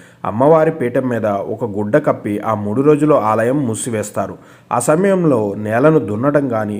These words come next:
విత్తనాలు నాటడం కానీ చేయరు. నాలుగో రోజు పెద్ద ఎత్తులో ఉత్సవం నిర్వహించి గుడి తలుపులు తెరుస్తారు. అంతకుముందే చాలామంది భక్తులు అమ్మవారి శిలపై ఉంచమని వస్త్రాలను సమర్పిస్తారు. ఆ వస్త్రాలను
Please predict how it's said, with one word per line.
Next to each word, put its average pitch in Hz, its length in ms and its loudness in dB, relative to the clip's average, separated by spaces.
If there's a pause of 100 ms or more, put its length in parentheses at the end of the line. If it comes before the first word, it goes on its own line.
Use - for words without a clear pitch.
(100)
విత్తనాలు 147 520 2
నాటడం 117 500 -2
కానీ 110 220 -4 (120)
చేయరు. 98 220 -6 (380)
నాలుగో 113 500 2
రోజు 127 240 2
పెద్ద 110 360 -6
ఎత్తులో 156 420 2
ఉత్సవం 117 480 0
నిర్వహించి 107 640 -4 (440)
గుడి 143 160 2
తలుపులు 135 380 0
తెరుస్తారు. 107 560 -4 (120)
అంతకుముందే 156 880 2
చాలామంది 165 480 2
భక్తులు 120 500 -2
అమ్మవారి 147 480 2
శిలపై 123 480 -2
ఉంచమని 127 600 -2
వస్త్రాలను 131 500 0
సమర్పిస్తారు. 107 800 -6 (440)
ఆ 117 80 4
వస్త్రాలను 165 560 2